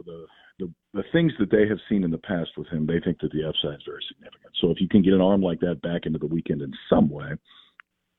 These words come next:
then I think it lightens a little bit of the load of, uh,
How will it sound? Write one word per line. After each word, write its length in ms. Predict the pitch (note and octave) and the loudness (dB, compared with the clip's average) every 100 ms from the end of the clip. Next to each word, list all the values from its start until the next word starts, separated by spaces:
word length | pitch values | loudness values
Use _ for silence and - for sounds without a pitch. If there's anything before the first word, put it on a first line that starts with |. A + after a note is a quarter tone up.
| _ _ | _ _
then 200 | A2 A2 | 4 6
I 60 | A2 | 6
think 100 | G2 | 4
it 80 | G2+ | 2
lightens 300 | G2 F#2 E2+ | -2 -4 -8
a 60 | |
little 180 | E2 F#2 | -4 -2
bit 120 | G2 F2 | -2 -4
of 60 | |
the 60 | - | -4
load 340 | D2+ D#2 D#2 | -8 -6 -6
of, 100 | C#2+ - - - - | -8 -12 -16 -18 -14
uh, 380 | D2+ C#2+ - | -12 -12 -14